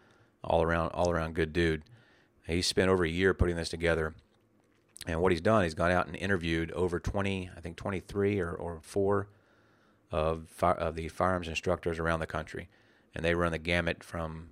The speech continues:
you know, full competition spectrum to full tactical spectrum to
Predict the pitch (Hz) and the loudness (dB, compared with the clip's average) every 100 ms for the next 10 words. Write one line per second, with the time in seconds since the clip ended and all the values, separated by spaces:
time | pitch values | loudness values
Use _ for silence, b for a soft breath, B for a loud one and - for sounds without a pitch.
0 | - - 80 80 - 90 87 85 82 104 | -20 -12 -10 -6 0 0 2 -2 0 0
1 | 92 92 - 98 90 98 92 87 b b | 0 -4 -2 0 0 -2 -4 -6 b b
2 | b - - 78 78 - 98 85 98 90 | b -10 -4 -4 -4 0 2 4 2 2
3 | - 87 - 90 - 92 90 82 85 82 | 0 -6 -2 -2 -2 -6 -6 -6 -4 -4
4 | 80 | -4